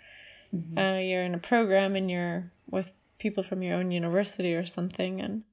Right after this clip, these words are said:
Speaker 2: it's a good exchange, I think.
Speaker 1: Yeah, so when I first heard the term expat, I, somebody called me and,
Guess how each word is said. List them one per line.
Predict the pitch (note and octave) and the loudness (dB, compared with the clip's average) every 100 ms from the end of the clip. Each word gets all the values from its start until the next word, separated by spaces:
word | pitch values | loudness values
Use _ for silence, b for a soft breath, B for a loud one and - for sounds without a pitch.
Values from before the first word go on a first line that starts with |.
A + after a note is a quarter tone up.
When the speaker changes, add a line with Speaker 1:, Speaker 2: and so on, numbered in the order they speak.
| _ - - | _ -16 -12
Speaker 2:
it's | A#3+ | -4
a | G#3+ - - - | 0 0 -4 -6
good | - G#3 | -2 0
exchange, | - - - - F#3+ F3+ F#3 | -2 -4 0 2 2 0 -2
I | F3+ | -2
think. | G#3 - - - B B B B B B B B B _ | -4 -6 -8 -10 B B B B B B B B B _
Speaker 1:
Yeah, | - C#4+ A3 D#3 | 10 12 12 12
so | D#3+ - F#3 F3+ F3+ F3+ - _ B B B | 4 4 6 6 2 -6 -12 _ B B B
when | G#3 G#3+ | 12 12
I | A#3 | 12
first | A3+ D4 D#4+ - | 10 4 4 4
heard | A3 G3 | 4 4
the | F#3 | 2
term | F#3+ F3+ | 0 -2
expat, | - E3 - - F3+ F3 - _ _ _ _ _ _ _ _ - | -2 -4 -6 -2 0 -2 -4 _ _ _ _ _ _ _ _ -4
I, | F3+ F3+ F3 E3+ D#3+ - - _ _ _ _ _ b b b b _ _ - | 0 2 2 0 -2 -4 -10 _ _ _ _ _ b b b b _ _ -10
somebody | - G3+ G3+ F#3 | 2 4 6 4
called | - E3 G3 A#3 | 8 8 10 8
me | B3 | 6
and, | C4 A3+ | 2 -4